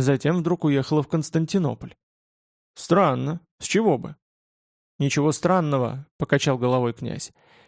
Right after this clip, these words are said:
«Все провинциалы рано или поздно рвутся в столицу, где гораздо легче прославиться и заработать. Лекарь, кстати, тоже практиковал в Константинополе, а купец имел там дом и торговые склады».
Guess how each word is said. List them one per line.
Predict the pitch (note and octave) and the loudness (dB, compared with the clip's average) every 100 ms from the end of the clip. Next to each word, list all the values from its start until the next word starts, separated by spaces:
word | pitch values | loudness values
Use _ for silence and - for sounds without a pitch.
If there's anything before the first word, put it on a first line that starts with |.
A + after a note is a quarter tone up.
| _ | _
«Все | - D#3+ F#3 | -2 2 2
провинциалы | E3 D3 C3+ D#3 D#3+ D#3+ C#3+ | 2 0 0 0 2 2 2
рано | C#3 C3+ | 0 0
или | C3 | -2
поздно | C3 D#3 C#3 C3+ | 0 0 0 0
рвутся | B2 C#3+ - | -2 -4 -4
в | B2 | -6
столицу, | - C3+ D#3+ C#3+ - - - _ D#3 | 0 0 0 -2 -6 -12 -20 _ -8
где | B2+ C3+ C3 | -2 0 2
гораздо | C3 C3+ A#2+ C3 | 2 0 0 0
легче | C3+ - B2+ | -2 -2 -4
прославиться | B2 - C#3 C#3+ C3+ - | -4 0 0 2 0 -4
и | B2+ | -2
заработать. | C3 C3 B2 - - - _ _ _ _ _ _ | 0 0 -2 -6 -12 -20 _ _ _ _ _ _
Лекарь, | C#3 A#3 - G#3 | 2 2 2 -2
кстати, | - G#3+ G#3+ G#3+ | -2 -2 -2 0
тоже | F3 F3+ F3 | 0 2 0
практиковал | - E3 D#3 C#3 C3+ C#3+ | -2 -4 -2 2 2 0
в | |
Константинополе, | - C#3+ - D3 D3 C#3 B2+ B2+ B2 - _ - _ _ | -2 -6 -4 -4 -2 -2 -2 -2 -6 -8 _ -20 _ _
а | C#3 | -2
купец | - A#2 - G#3+ - B2 | 0 -2 2 0 0 -4
имел | B2+ C#3+ | -2 -2
там | A#2+ A2+ | -4 -2
дом | A#2 G3 D#3+ | 0 0 0
и | |
торговые | - A#2+ C#3+ G3 | -4 0 0 0
склады». | G3 D#3+ B2+ A#2 - | -2 -2 -4 -4 -10